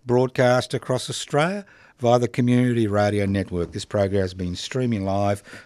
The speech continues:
on three C R dot org dot A U. That's three C R dot org dot A U. The program is podcast. You can access the podcast by going to three C R dot org dot A U.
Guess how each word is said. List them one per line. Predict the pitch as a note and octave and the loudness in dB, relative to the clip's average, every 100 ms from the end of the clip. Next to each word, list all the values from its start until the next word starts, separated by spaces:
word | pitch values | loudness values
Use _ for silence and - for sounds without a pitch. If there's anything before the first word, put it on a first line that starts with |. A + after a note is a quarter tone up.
| _ | _
on | F#2+ F#2 A2 | -2 -2 -2
three | A2 - A2 C#3+ | -10 0 2 2
C | - A#2 | 2 6
R | A2 A2 A2+ _ _ _ - | 6 4 0 _ _ _ 0
dot | A2 A2 | 2 4
org | G2 F#2+ G2 _ _ | 4 2 -2 _ _
dot | - F#2+ | -2 0
A | G2 F#2 | 2 2
U. | E2+ E2 | 0 -2
That's | E2+ E2 - | -2 -6 -6
three | A2+ G#2+ | -4 -4
C | - F#2+ | -2 0
R | F#2 | 0
dot | F#2 F2+ | 0 0
org | F2+ F2+ F2 | 0 -2 -4
dot | F2 | -6
A | F2+ | -4
U. | E2+ - - - - | -6 -10 -20 -16 0
The | C#3 | 6
program | D#3 D#3 D3 C#3+ C3+ - | 10 8 8 4 2 -2
is | E3+ - | -2 -2
podcast. | - A#2+ - G#2 F2+ F2 | -2 -2 0 2 2 0
You | G2+ | -4
can | F#2+ | -2
access | F#2+ F#2 - - | -2 -2 -6 -6
the | - | -6
podcast | - - - A#2+ A#2 - | -4 -4 -2 -4 -4 -4
by | G2 | -6
going | F#2 F2+ | -2 -4
to | F2+ | -4
three | - A2+ | -4 -4
C | - G#2 | -2 -2
R | F#2 | 0
dot | F2 F2+ | -2 0
org | F2+ F2 | -2 -2
dot | F2+ F2 | -6 -6
A | |
U. | F2+ | -4